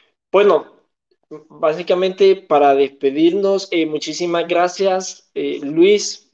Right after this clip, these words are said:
por la invitación. Eh, la verdad es un gusto, eh, para nosotros el poder estar hoy aquí compartiendo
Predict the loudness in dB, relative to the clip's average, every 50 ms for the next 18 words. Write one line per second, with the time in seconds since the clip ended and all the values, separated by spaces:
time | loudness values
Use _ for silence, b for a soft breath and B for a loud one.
0 | _ _ _ -2 0 2 2 0 0 0 -4 -4 -4 -4 -4 -4 -4 -2 -2 -4
1 | -6 -10 _ _ _ _ _ _ _ _ _ _ _ -8 -4 -2 0 0 0 -2
2 | -2 -2 0 2 2 2 2 2 2 2 0 -2 -4 -4 -4 -2 0 0 0 0
3 | 0 -2 0 0 0 -2 -6 -10 -8 -6 -4 -4 -6 -6 -8 -12 -16 _ _ _
4 | _ _ -4 -2 -2 0 0 0 -2 -2 0 -2 0 0 0 -2 -2 -2 -4 -4
5 | 0 2 4 6 6 6 4 2 2 2 2 4 2 2 0 -6 _ _ _ 0
6 | 2 2 4 4 2 0 0 -2 -4 -2 -2 -4 -4 -2 -2 -4 -4 -2 0 2
7 | 2 2 4 4 2 2 0